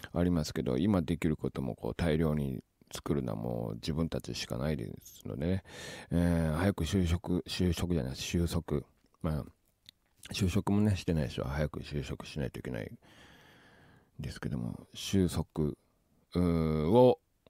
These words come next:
おー、待つよりね、なんかこう、悔やみながら待つよりも、うーん、何かね、え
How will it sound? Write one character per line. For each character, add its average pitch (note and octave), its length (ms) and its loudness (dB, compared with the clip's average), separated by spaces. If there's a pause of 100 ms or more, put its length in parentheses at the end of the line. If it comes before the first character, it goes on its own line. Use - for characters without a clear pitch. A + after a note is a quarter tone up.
お D2 920 -2
ー、 - 640 -10
待 G2 220 4
つ - 140 -2
よ C#2 120 2
り D#2+ 120 -2
ね、 A2 240 0 (260)
な E2+ 120 0
ん D#2 40 -2
か C2+ 100 -10
こ - 380 -10
う、 - 60 -20 (1040)
悔 - 160 6
や G2+ 180 8
み G2 120 6
な F#2 160 6
が D#2 120 2
ら C2+ 100 -2
待 D#2+ 180 2
つ - 100 -8
よ C2 100 -6
り - 100 -12
も、 - 120 -18 (1000)
う G2 60 2
ー - 20 4
ん、 C2 1160 -2 (680)
何 E2 200 2
か D2 140 -8
ね、 G2 220 2 (1800)
え B1 1200 -2